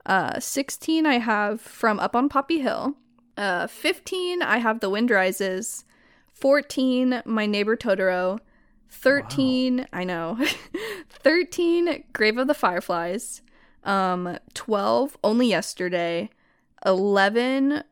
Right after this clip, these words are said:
Speaker 1: Porco Rosso. Ten, Whis-, Whisper of the Heart. Nine,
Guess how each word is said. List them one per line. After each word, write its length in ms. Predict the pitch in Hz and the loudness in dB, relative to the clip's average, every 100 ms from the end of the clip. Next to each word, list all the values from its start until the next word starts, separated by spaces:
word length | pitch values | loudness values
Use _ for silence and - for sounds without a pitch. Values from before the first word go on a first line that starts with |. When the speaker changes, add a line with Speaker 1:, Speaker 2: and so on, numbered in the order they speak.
| _ | _
Speaker 1:
Porco 360 | - 226 220 269 | -2 0 4 4
Rosso. 720 | 233 170 - 202 180 175 202 - _ _ _ _ _ _ | 4 2 0 -2 -2 -2 -6 -8 _ _ _ _ _ _
Ten, 540 | - - 220 233 254 277 | -10 -2 2 2 2 2
Whis-, 300 | 220 - - | 0 -2 -6
Whisper 340 | 220 220 - | -2 -2 0
of 120 | 254 269 | -2 -2
the 80 | |
Heart. 440 | 247 180 170 165 - - _ _ _ _ - | -2 -2 -2 -4 -8 -20 _ _ _ _ -8
Nine, 880 | 208 208 190 190 196 214 240 262 | -2 0 0 0 -2 -2 0 0